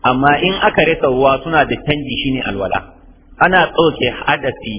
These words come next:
abin nan shine taimama afwan. Ana ɗauke hadasi da taimama idan an rasa ruwa. Kuma sawa'un hadasin nan babba ne ko kuma ƙaramin hadasi.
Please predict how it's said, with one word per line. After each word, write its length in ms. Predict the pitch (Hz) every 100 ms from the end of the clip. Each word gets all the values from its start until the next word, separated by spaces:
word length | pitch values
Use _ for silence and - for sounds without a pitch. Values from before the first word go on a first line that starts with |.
| 98 - _ _ _ - _ - _
abin 180 | - 139
nan 100 | 147
shine 240 | 139 151 139
taimama 360 | - 113 117 107
afwan. 280 | 90 95 95 - - - - -
Ana 300 | - 180 190 160
ɗauke 340 | 165 170 147
hadasi 460 | 135 160 139 131 127 120
da 80 | -
taimama 580 | - 160 127 151 151 170 - - - - - - -
idan 240 | 117 135
an 140 | 131 139
rasa 240 | 139 113
ruwa. 220 | 95 92 - -
Kuma 160 | 143 170
sawa'un 380 | 151 170 175 170
hadasin 400 | 156 147 160 160
nan 160 | 147
babba 360 | 117 131 - 180
ne 120 | 190 180 - - - _ -
ko 140 | 135
kuma 160 | 143 143
ƙaramin 300 | - 110 110
hadasi. 540 | 104 101 95 - -